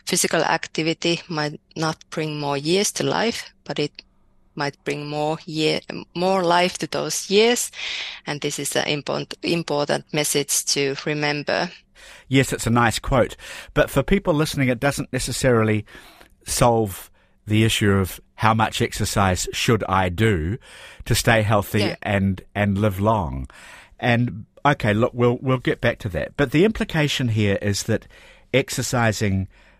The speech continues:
Speaker 2: vigorously may not reduce the risk of cancer or cardiovascular disease. That is from reportage of your study in one of the U K newspapers.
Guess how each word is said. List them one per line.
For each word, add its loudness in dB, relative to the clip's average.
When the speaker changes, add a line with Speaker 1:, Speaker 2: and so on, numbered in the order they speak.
Speaker 2:
vigorously -2
may 4
not 2
reduce 0
the 0
risk 0
of -4
cancer -2
or 0
cardiovascular 0
disease. -4
That 2
is -2
from 2
reportage 2
of -4
your 0
study 0
in 0
one 0
of -4
the -4
U 2
K -2
newspapers. -6